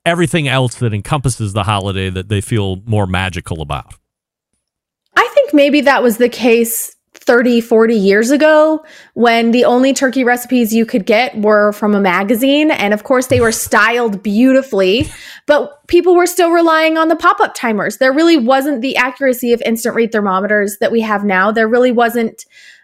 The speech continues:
Speaker 2: uh, a lot of development in the turkey space, because again, I do think it was a once a year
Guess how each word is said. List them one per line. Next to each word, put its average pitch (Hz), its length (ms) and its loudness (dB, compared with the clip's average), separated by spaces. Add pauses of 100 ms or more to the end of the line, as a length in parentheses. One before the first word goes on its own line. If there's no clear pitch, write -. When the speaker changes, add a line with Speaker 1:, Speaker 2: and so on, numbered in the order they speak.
(120)
Speaker 2:
uh, 208 340 0
a 220 100 0
lot 226 240 0
of 208 120 -6
development 220 580 0
in 214 80 0
the 208 80 2
turkey 262 360 -2
space, 220 280 -2
because 262 240 0
again, 285 220 0
I 233 100 0
do 233 180 0
think 269 180 0
it 262 100 0
was 226 120 2
a 220 60 4
once 226 340 0
a 240 60 -2
year 202 480 2